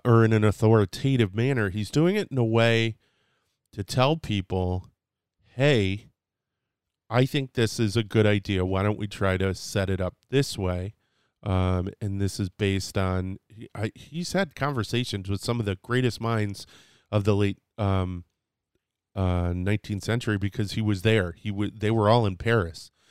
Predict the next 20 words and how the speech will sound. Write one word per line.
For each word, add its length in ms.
um, 320
city 260
planners, 420
all 140
that 140
kind 180
of 80
stuff. 320
And, 280
and, 320
and 200
what's 160
funny 440
is 220
the 120
stuff 360
that 120
he 80
writes 340
about, 300